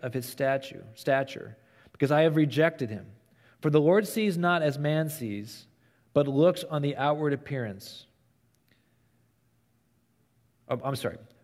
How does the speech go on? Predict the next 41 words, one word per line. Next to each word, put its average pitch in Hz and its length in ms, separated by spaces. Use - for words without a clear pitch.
For 139 100
the, 131 440
<laughs> - 260
for 151 120
the 147 120
Lord, 156 460
<laughs> - 60
that's 156 260
not 151 480
the 131 80
right 120 180
way 117 140
to 110 80
read 113 120
that 107 120
scripture. - 320
"For 165 120
the 175 120
Lord 202 340
sees 185 580
not 165 300
as 147 180
man 151 280
sees. 127 340
Man 170 540
looks 147 320
on 139 140
the 135 120
outward 123 380
appearance, 117 420
but - 240
the 139 100
Lord 147 400
looks 135 360
on 123 200
the 117 140
heart." 107 300
Then 147 180
Jesse 170 360
called 143 400
Abinadab 120 800